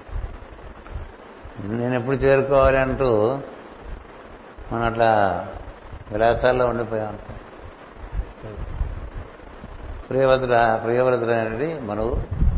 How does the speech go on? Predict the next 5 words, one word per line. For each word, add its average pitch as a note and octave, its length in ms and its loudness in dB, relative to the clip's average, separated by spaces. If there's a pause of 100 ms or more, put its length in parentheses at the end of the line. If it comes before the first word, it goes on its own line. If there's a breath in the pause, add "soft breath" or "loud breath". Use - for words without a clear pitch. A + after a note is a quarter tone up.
(800)
ఏడు A2 120 2
లోకాల్లో A#2 500 4
తిరిగి A#2+ 580 0
ఏడు A2 140 2
గోడాలు, A2 560 2